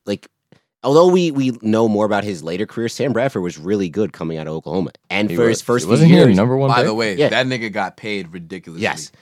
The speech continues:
Speaker 1: And his first few years in the league, he was good, but he wasn't hit the ground running like M V P caliber. I mean, yes, Andrew Luck had an M V P caliber, but he also had really good wide re-, he had good wide receivers with him. He had T Y Hilton, who was an all-pro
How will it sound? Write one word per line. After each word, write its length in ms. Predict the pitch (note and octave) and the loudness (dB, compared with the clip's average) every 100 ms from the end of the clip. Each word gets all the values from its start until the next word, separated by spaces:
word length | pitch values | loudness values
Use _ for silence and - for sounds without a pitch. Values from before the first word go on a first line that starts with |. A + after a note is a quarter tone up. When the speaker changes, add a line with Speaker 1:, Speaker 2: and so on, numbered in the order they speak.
| _ - | _ -2
Speaker 1:
And 120 | C3 | 2
his 140 | C#3+ | 2
first 300 | - E3 F3 | 4 2 2
few 120 | - D3+ | -2 -2
years 340 | C#3+ F#3 C#3 | 2 2 2
in 40 | C3 | -2
the 60 | |
league, 280 | B2 G3+ A#3+ | -2 -4 -6
he 180 | B2 B2 | -4 -2
was 160 | A2+ | -2
good, 320 | - C#3 G3+ G#2+ | 0 0 0 0
but 100 | A2 | -2
he 140 | C3 | -2
wasn't 420 | C3 C#3+ C#3 A#2 - | 0 2 2 -2 -4
hit 220 | C#3+ C#3 | -8 -6
the 80 | A#2 | -4
ground 260 | G2+ A2 G2 | -2 -2 0
running 200 | A#2+ G2 | 0 -2
like 160 | E2 - | -6 -6
M 140 | A2+ | -6
V 140 | F#2 | -6
P 220 | F2 C#3 D#3+ | -10 -10 -8
caliber. 480 | - F2 D#2+ E2+ - _ _ _ _ _ - | -8 -8 -6 -8 -10 _ _ _ _ _ -4
I 100 | A#2 | 2
mean, 280 | A#2 A#2 A2+ | 4 6 4
yes, 260 | B2 - - | 4 2 2
Andrew 320 | G#2 B2 G#2+ | 0 0 0
Luck 280 | G#2 C3+ - | -2 -4 -4
had 160 | A#2 G2+ | -6 -6
an 80 | F#2+ | -4
M 140 | G2+ | -4
V 100 | F#2 | -6
P 140 | E2+ F#2 | -10 -12
caliber, 380 | F#2 F2 E2+ F2+ | -10 -10 -10 -8
but 160 | G#2 | -8
he 140 | A#2+ A#2+ | -2 -2
also 220 | A#2 G2 | -2 -4
had 300 | B2+ B2 D#2+ | -4 -4 -4
really 200 | F#2+ F#2+ | -8 -8
good 120 | F2 | -8
wide 180 | E2 F2 E2 | -8 -8 -8
re-, 120 | E2+ | -10
he 100 | G#2+ | -4
had 240 | B2+ G2+ - | -2 -2 -4
good 160 | A#2 | -4
wide 200 | G#2 G#2+ | -2 -2
receivers 380 | F#2 - G#2+ E2 | -4 -8 -10 -6
with 180 | C#3 C#3 | -4 -4
him. 80 | - _ | -10 _
He 100 | A2 | -2
had 120 | - | -2
T 140 | - D3 | 0 -2
Y 140 | F#2+ | -2
Hilton, 320 | D2+ C#3+ D#2 - | -2 -4 -4 -10
who 80 | G2 | -10
was 100 | F2 | -10
an 60 | |
all-pro 560 | - F2+ E2+ F2+ D2+ | -10 -10 -10 -14 -16